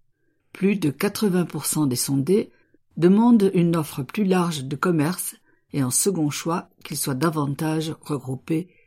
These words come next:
pour vingt-trois pour cent. À noter, il ne s'agit pas ici de pousser à plus de consommation, mais qu'elle puisse se faire sur notre commune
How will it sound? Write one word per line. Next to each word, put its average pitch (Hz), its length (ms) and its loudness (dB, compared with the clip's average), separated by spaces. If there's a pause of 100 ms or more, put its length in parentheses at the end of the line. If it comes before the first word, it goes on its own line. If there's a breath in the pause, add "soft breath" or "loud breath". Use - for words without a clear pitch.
(140)
pour 117 140 -8
vingt-trois 147 340 -4
pour - 180 -16
cent. - 160 -10 (1120)
À 160 120 2
noter, 165 500 0 (320 soft breath)
il 165 140 2
ne 156 40 2
s'agit 185 360 2
pas 185 240 -2
ici 151 360 -2
de 131 120 -6
pousser 156 500 -4
à 131 100 -6
plus - 380 -4
de 135 120 -4
consommation, 131 760 -4 (580 soft breath)
mais 208 160 4
qu'elle 160 240 2
puisse 220 260 0
se 151 120 0
faire 190 320 -2
sur 143 260 -4
notre 180 380 -2
commune 156 540 0